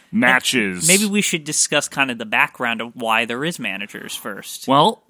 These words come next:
Speaker 1: back in the day, way back in the day, there used to be managers, seventies,
Speaker 2: Yeah.
Speaker 1: s-, sixties.
Speaker 2: Mostly prominent. They started really in the seventies, I
Speaker 1: Yeah,
Speaker 2: would say, like,
Speaker 1: seventies.
Speaker 2: having, like,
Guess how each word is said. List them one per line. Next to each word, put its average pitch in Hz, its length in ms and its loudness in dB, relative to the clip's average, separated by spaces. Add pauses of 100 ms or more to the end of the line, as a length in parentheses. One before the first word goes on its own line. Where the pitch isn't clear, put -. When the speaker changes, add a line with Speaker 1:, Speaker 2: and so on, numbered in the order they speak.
(140)
Speaker 1:
back 131 360 2
in 147 140 2
the 123 80 4
day, 120 500 6
way 147 380 6
back 110 280 2
in 107 100 0
the 101 60 0
day, 98 240 2
there 95 120 -2
used 98 220 -4
to - 40 -10
be 95 80 -6
managers, 95 460 -4
seventies, 101 840 0 (240)
Speaker 2:
Yeah. 175 120 0
Speaker 1:
s-, 131 300 -2 (380)
sixties. - 460 2
Speaker 2:
Mostly 170 320 6
prominent. 196 580 2
They 175 80 -2
started 175 380 -2
really 143 180 -4
in 123 80 -4
the 117 60 -6
seventies, 110 600 -4
I 180 40 4
Speaker 1:
Yeah, 196 200 8
Speaker 2:
would 170 100 2
say, 120 160 0
like, 120 160 2
Speaker 1:
seventies. 117 400 6
Speaker 2:
having, 117 180 2
like, - 100 -20